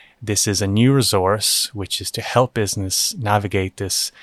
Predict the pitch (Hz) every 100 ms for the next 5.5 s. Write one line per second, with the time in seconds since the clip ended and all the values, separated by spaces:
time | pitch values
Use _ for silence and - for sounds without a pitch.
0 | - _ _ - 113 - 135 147 165 147
1 | 104 - 107 95 101 92 - - 101 110
2 | - - - - - - 117 98 98 107
3 | 104 104 98 90 117 - - 104 - 104
4 | 87 - - 104 95 90 104 - 95 -
5 | 92 87 - 90